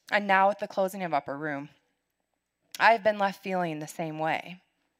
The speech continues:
of hoping something would be different than it is. And it's been really hard.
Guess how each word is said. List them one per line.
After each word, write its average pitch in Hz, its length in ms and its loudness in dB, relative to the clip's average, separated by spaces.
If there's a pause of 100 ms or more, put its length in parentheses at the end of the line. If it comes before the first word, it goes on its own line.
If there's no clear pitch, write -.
(1300)
of 202 140 2
hoping 226 340 -2
something 233 320 -2
would 226 140 -6
be 220 100 -12
different 196 400 -6
than 202 120 -4
it 208 100 -6
is. 175 320 -6 (880)
And 202 80 -10
it's 190 140 -10
been 202 160 -8
really 180 340 -2
hard. 165 420 -2